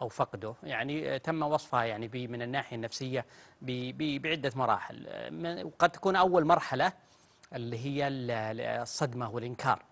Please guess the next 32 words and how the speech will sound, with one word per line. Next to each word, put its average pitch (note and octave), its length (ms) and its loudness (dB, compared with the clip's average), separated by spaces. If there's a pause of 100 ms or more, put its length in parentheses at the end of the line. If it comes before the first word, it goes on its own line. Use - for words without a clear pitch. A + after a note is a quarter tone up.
(400)
بمعنى A2+ 280 -4
أن A2+ 80 -6
الإنسان B2+ 340 -2
أول C#3 240 2
ما B2+ 140 0
يسمع C3 340 -2
الخبر D3+ 360 4 (440)
ما C3 320 0
يكون C#3+ 340 -2
مصدق، A2 420 -6 (120)
ما B2+ 160 -4
هو B2+ 500 -2
مستوعب C3 560 2
أن B2 100 -2
هذا A#2+ 240 0
الشيء C3+ 340 -4 (200)
حصل. - 360 0 (360)
وأحيانًا E3 520 4
ممكن F3 380 -2
يكون F#3+ 340 0
في D#3+ 140 0
باله G3 240 6
إنه D#3+ 160 0
لا، E3+ 120 4
ما C#3 100 2
هو D#3+ 100 -2
صحيح، D3+ 420 -2 (120)
رغم D#3+ 180 0
إنه G3 160 -2
حصل A#2+ 340 2
خلاص C3+ 280 2
انتهى. A#2 280 -2